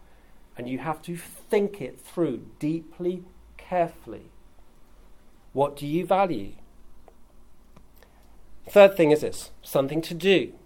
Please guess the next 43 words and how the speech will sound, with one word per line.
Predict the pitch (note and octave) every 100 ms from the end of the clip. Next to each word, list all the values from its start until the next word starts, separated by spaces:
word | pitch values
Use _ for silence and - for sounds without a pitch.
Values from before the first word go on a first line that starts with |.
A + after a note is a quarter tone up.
| - -
This | C3+ F3+
is | D#3+
very | D#3+ E3
practical. | - F#3 - B2+
You | A2+
have | A#2 B2
a |
piece | A#2+ C3+ -
of | -
paper | E3+ D#3+ A2 - - - - - - - - - - - -
on | C3+
your, | D3+ D3+ -
on | C3+ C#3
your | D#3
chair | - G3+ G#3 F3
or |
on | D3+
your | D3
lap, | D3+ D3+ - - -
okay? | B2+ B2+ - - - - -
Now, | F3+
this | C#4 C#4
is | C#4
just | A#3+
a | G#3
very | C#3 E3 D#3+ D#3+
simple | E3 D#3+ E3+
tool. | D#3+ D#3+
There's | D#3 C#3+
probably | E3 D#3
lots | C3 D3+ D3+
of | C3 - -
better | D#3 D3+ D#3+
tools, | D#3 D3+ D3+ E3 -
okay? | C3+ D3+ C#3+ D#3 D#3 - - - -
But | C#3+
this | A3+ D#4+
is |
a | D4
very, | G#3 D#3 D#3 D#3+
very | C3 - D3+ C#3+
simple | C3+ D3 C3+ B2+
tool. | C3